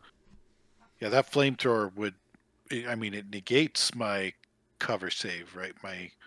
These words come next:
my dug in if it gets across, and that's the only thing I had going for me.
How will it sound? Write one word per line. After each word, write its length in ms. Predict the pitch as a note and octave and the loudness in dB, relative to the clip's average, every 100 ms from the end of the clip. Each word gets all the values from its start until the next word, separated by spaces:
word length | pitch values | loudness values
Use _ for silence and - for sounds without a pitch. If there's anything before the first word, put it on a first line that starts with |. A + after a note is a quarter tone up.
| - - _ _ _ G#2+ | -20 -20 _ _ _ -4
my 120 | G#2 | -2
dug 320 | G#2+ G2+ G2 | 0 -2 -2
in 140 | G2+ | -6
if 140 | G2+ A2+ | -4 -6
it 80 | - | -4
gets 220 | G2+ - | -4 -4
across, 640 | - G#2+ F2+ F2+ - - | -6 -4 -2 -2 -4 -6
and 100 | G2 | 0
that's 240 | A#2+ B2 | 0 2
the 80 | B2 | 0
only 140 | B2 A#2 | 0 -2
thing 160 | A#2 | -2
I 60 | G#2+ | -2
had 220 | G#2+ G#2 | -2 -2
going 280 | A2+ A#2 G#2+ | -2 -2 -2
for 280 | - G#2+ F2+ | -6 -8 -6
me. 200 | F2 | -8